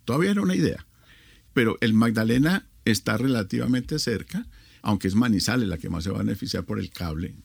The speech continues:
que va a llegar a Mariquita, pero Armenia va a atar su suerte realmente a la cantidad de personas que están viviendo en el campo y a la cantidad de personas que van a circular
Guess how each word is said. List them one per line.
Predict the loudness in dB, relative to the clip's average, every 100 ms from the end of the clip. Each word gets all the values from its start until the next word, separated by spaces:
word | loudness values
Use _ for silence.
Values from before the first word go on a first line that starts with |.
| -8
que | -6
va | -4
a |
llegar | -4 -6
a | -4
Mariquita, | -4 -4 -6 -8 -6 -12 -14 -20 -20 _
pero | 2 2 2 -2 -8
Armenia | -6 -4 0 0 0 -2 -4
va | -4 0 -2 -2
a | -6
atar | -2 -2 -2
su | -4
suerte | -4 -2 -2 -4 -10 -10 -20 -8
realmente | -4 -2 -2 -2 -4 -8 -20 -16
a | -10
la | -10 -8
cantidad | -10 -6 -4
de | -4
personas | -4 -4 -2 -2 -2
que | -6
están | -8 -6 -4
viviendo | -4 -4 -4 -4
en | -4
el | -6
campo | -4 -6 -6 -12 -14 _ _ _ _
y | 0 0
a | 2
la | -2
cantidad | -2 -4 0 0 0
de | 0 -2 -4
personas | -6 -2 -2 -2
que | -2
van | -2 -2
a | -4
circular | -4 -6 -6 -6 -4 -6